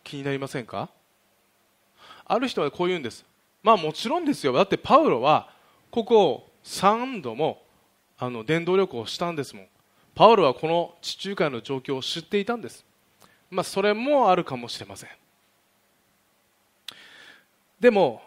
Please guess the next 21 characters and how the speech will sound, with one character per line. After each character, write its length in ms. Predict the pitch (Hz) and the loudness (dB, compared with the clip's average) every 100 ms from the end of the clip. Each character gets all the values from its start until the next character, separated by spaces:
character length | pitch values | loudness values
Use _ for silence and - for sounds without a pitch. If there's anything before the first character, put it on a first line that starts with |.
| - | -8
お、 460 | 151 139 127 120 113 | -6 -4 -4 -6 -6
パ 120 | - | 2
ウ 80 | 233 | 4
ロ 120 | 170 | 4
が 100 | 135 | 2
行 160 | 120 139 | -2 -4
く 140 | - | -4
べ 120 | 208 226 | -2 0
き 160 | 208 | 0
で 100 | 156 | 0
は 200 | 127 113 | 0 -2
な 180 | 117 156 | -2 0
い 140 | 180 | 0
と 140 | 123 117 | -4 -10
判 260 | - 165 | -6 -6
断 160 | 131 110 | -4 -8
し 80 | - | -8
た 80 | 123 | -10
の 140 | 107 | -12
は 80 | 104 _ - | -16 _ -12
違 200 | - | -8